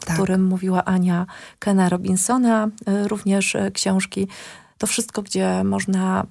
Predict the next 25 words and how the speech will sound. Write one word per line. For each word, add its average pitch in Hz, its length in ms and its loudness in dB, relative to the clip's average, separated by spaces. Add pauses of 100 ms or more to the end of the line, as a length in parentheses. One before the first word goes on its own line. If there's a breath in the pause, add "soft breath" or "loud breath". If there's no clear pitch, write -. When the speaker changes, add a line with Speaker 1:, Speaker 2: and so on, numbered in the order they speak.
Speaker 2:
mm, 180 580 -2
znaleźć 190 380 0
informacje 196 580 0
takie 180 460 -6 (500)
ku - 120 2
wsparciu 196 540 0
dla 185 120 2
samego 185 340 2
siebie 175 440 2 (520 loud breath)
i, 190 440 4 (560)
y, 190 40 -4
ku - 220 0
wierze, 190 520 8
że 180 440 2 (840)
zmiana 196 380 4
nastąpi. - 680 -2 (180)
Tak, - 380 -12
bądźmy, 190 460 0 (180)
bądźmy 190 400 -2 (260)
przy - 160 -2
tym - 220 -4
jednak, - 280 -8
przy - 140 -6
tej 170 140 -2
nadziei. - 460 -4